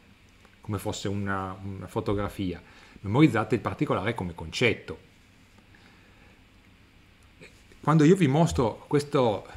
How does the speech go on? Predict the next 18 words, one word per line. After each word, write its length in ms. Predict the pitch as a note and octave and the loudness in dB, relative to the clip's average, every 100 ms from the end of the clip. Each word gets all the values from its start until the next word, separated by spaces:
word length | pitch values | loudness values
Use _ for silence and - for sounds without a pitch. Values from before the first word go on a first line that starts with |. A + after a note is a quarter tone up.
| - | -4
schermo, 680 | - - C3+ C3 G#2+ F#2+ - - - - | -4 -2 0 0 -2 -6 -10 -20 -20 -12
eh, 260 | G#2 G2 F#2+ | -10 -8 -6
intermedio, 920 | B2 A#2 B2+ A2 B2 G#2+ F#2+ A#2+ D#3+ - - - - - - - - | -6 -2 -2 -2 -2 -2 0 0 -2 -10 -20 -20 -20 -20 -20 -20 -16
eh, 440 | A2+ G#2 F#2+ F#2 - - _ - - - - | -10 -10 -10 -12 -16 -20 _ -20 -20 -20 -4
e, 140 | B2+ | -2
e 60 | C3 | 0
lo 80 | A#2+ | 2
lascio 300 | C3 - A#2+ | 0 0 0
lì 180 | C3 | 2
per 460 | C3 A2 A#2+ G#2+ - - _ - - - - - - - - - | 2 -2 -2 -4 -12 -20 _ -20 -20 -20 -20 -20 -20 -20 -20 -14
tre 180 | A2+ A#2+ | -6 -2
secondi 600 | A#2+ - C3+ G2+ F#2+ A2 | -2 -2 -2 -2 0 -2
e 540 | - - - - - | -2 -12 -20 -20 -20
poi 160 | - C#3+ | 0 2
vi 60 | C3 | 2
faccio 240 | A2 - | -2 -4
vedere 300 | G2+ G#2+ A2+ | -2 0 0
l'altro, 640 | G#2+ F#2+ F2+ G2 B2 C3 | 0 -2 -4 -6 -6 -6